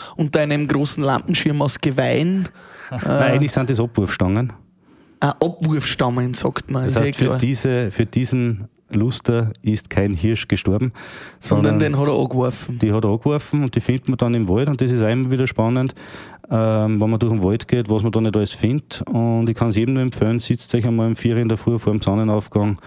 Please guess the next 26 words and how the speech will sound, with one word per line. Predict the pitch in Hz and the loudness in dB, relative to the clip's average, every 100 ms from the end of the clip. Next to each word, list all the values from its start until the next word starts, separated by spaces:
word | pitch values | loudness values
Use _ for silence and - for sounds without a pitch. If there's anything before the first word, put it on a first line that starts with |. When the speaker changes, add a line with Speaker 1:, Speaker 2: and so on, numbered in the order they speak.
| - - - - - | -20 -20 -20 -18 -4
Speaker 2:
auf | 98 92 | -2 0
einen, | 104 98 98 80 - | 0 0 -2 -4 -6
in | 110 101 | -2 0
den | |
Wald, | 90 107 - - - - _ _ _ - - | 0 -2 -6 -18 -20 -20 _ _ _ -14 -12
von | - 120 | -4 0
mir | 113 | 0
aus | 113 | 0
auf | 110 | 0
einen | 104 | 0
Hochstand, | 95 113 - 120 117 | 0 -2 -2 -2 0
da | 98 | 0
hat | 98 | 2
eh | |
kein | 113 | 2
Jäger | 104 101 104 | 2 2 2
damit | 107 110 | 0 0
ein | |
Problem, | 101 104 107 104 - - - - - _ - | 0 0 0 -2 -8 -16 -16 -16 -20 _ -4
ähm, | 110 104 101 101 - | 0 2 2 0 0
und | 104 85 | 0 2
horcht's. | 87 90 - - - - _ _ _ - | 0 0 -6 -10 -12 -20 _ _ _ -6
Speaker 1:
Mhm. | 131 131 123 - _ _ | -4 -4 -6 -12 _ _
Speaker 2:
Auf, | 156 87 - - - | -8 -6 -6 -12 -8
als | - 90 | -4 0
erster | 107 107 - 113 107 | 0 0 -2 0 -2